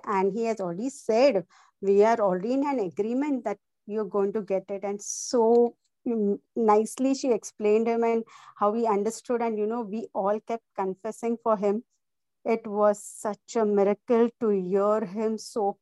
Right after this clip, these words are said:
peaceful. His birth-, uh, my s-, one sister said, "It's going to be your birthday gift,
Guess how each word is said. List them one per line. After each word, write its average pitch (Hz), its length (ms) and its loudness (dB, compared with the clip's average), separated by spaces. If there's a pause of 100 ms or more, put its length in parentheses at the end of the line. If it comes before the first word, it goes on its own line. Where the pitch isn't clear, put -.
peaceful. 233 880 0 (220)
His 214 340 -4
birth-, 202 440 2 (140)
uh, 208 120 2
my 202 220 2
s-, 208 140 -4
one 208 320 -2
sister - 320 -10
said, 220 180 -6 (400)
"It's - 240 0
going 208 240 6
to 226 60 4
be 214 120 2
your 226 180 6
birthday 196 440 4
gift, 233 400 0